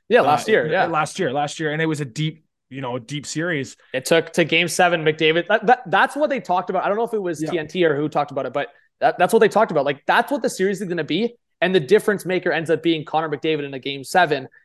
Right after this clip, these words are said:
Speaker 1: And that's why, yeah, Lucas, I know we've talked about Austin Matthews and we've talked about certain star players in the league, but, like, McDavid does that, like, almost every time.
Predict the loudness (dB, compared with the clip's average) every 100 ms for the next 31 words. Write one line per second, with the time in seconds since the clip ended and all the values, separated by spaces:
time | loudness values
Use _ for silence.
0 | _ 0 2 4 4 4 4 2 0 0
1 | 0 0 0 -2 -2 0 -2 -4 -4 -2
2 | -2 -4 -6 -4 -2 -2 -4 -6 -6 -12
3 | 0 2 2 0 -2 -2 -6 -4 -4 -4
4 | _ _ _ 2 6 6 4 -2 _ -2
5 | 0 0 2 4 4 2 2 2 2 2
6 | -2 -2 -4 -6 -4 -4 -6 -8 -10 -8
7 | -10 -12